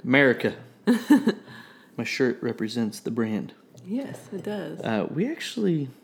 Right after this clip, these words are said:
Speaker 1: know, we heard about this through our, our good friends at Grunt Style.
Speaker 2: Mm-hmm.
Speaker 1: Um, they don't,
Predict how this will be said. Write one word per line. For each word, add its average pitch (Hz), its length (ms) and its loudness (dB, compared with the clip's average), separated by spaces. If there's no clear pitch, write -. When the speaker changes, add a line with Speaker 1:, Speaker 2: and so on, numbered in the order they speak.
Speaker 1:
know, 143 60 4
we 294 120 4
heard 202 220 4
about 117 280 2
this - 180 -2
through 110 280 -2
our, 101 300 -4
our 104 120 -4
good 117 300 -6
friends 110 420 0
at - 280 -6
Grunt 127 300 -6
Style. - 480 -10
Speaker 2:
Mm-hmm. 185 420 -4
Speaker 1:
Um, 110 240 -10
they 170 120 2
don't, 202 280 0